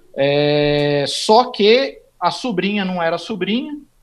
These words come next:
na verdade a, a tal sobrinha era ex-namorada do filho de um ex-secretário de saúde de Ribeirão Preto,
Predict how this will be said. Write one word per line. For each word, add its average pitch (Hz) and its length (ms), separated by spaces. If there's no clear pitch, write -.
na 139 180
verdade 165 580
a, 156 160
a 156 180
tal 160 240
sobrinha 156 800
era 143 960
ex-namorada 202 1200
do 180 100
filho 233 600
de 202 160
um 190 220
ex-secretário 202 1080
de 175 120
saúde 180 680
de 160 140
Ribeirão 180 500
Preto, 190 480